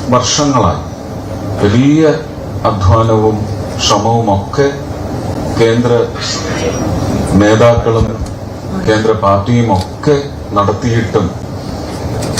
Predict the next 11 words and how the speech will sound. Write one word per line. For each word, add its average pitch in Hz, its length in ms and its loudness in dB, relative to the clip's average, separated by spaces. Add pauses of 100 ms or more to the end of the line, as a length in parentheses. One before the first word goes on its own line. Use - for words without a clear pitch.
(640)
ആ - 20 4 (120)
ശ്രമങ്ങൾക്കെല്ലാം 139 960 2 (140)
കൂടി 127 200 2 (100)
വലിയ 143 320 2 (500)
അനുഗ്രഹമായിട്ട് 107 960 2 (360)
ലഭിച്ച 92 280 2 (180)
ഒരു 90 160 2 (680)
മിന്നം 92 320 4
വിജയം 110 420 4 (400)
എന്ന് 95 160 4 (100)
പറയുന്നത് 92 520 4